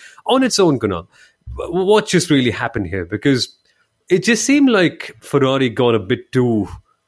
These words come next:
overconfident in a way, uh, and they mistimed their decision, and Leclerc just ended up being in the middle of nowhere. What's the frustrating part for you?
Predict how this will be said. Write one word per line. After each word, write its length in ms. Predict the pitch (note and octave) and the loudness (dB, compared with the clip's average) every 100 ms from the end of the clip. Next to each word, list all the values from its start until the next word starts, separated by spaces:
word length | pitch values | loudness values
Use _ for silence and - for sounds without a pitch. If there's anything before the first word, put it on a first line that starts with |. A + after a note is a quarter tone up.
| _ - | _ -4
overconfident 600 | G#2+ G#2+ C3+ D#3+ A3 G#3+ | -2 0 -2 -2 -2 0
in 80 | G#3+ | -2
a 40 | |
way, 200 | A#3 C4 | -2 -2
uh, 100 | C#3+ | -2
and 220 | B2 B2 | 0 0
they 180 | A2+ A2+ _ B2+ | -2 -6 _ -2
mistimed 680 | D3 - - C#3 D#3+ F#3 | 0 0 -4 0 0 2
their 140 | F3 F3 | 2 0
decision, 420 | D#3 F3+ F3 G#3 | 0 -2 -2 -4
and 200 | C#3 A#2+ | -2 0
Leclerc 320 | A#2 A2 C3 | 0 0 -2
just 160 | B2 A#2 | 0 -2
ended 220 | A#2+ A#2 | -2 -2
up 100 | A#2 | 0
being 140 | A#2+ A#2+ | 0 0
in 80 | |
the 80 | G#2+ | 0
middle 180 | A2 A#2+ | 0 0
of 140 | G#2+ | -2
nowhere. 400 | A#2 D3+ F3+ G#3+ G#3+ - _ _ - | 0 0 0 -4 -6 -20 _ _ -4
What's 200 | D4+ - | -2 0
the 100 | - | 0
frustrating 480 | F#3+ - F#3 D#3 | -2 2 2 2
part 240 | D#3 C#3 - | 0 -2 -2
for 200 | B2 G2 | -2 0
you? 160 | E2+ | -2